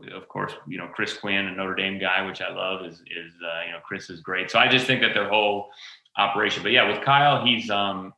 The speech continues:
he's ready to go. And I think he's gonna, I think he's, ex-,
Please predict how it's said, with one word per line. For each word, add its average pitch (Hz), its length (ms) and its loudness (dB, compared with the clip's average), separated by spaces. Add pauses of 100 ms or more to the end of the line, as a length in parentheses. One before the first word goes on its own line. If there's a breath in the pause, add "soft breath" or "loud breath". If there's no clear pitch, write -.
he's 113 300 -6
ready 117 220 6
to 113 80 2
go. 113 220 6
And 113 120 2
I - 20 -4
think 113 140 -6
he's 98 100 -10
gonna, 98 240 0 (180)
I 101 40 -6
think 104 140 0
he's, 92 260 -12 (140)
ex-, - 400 -10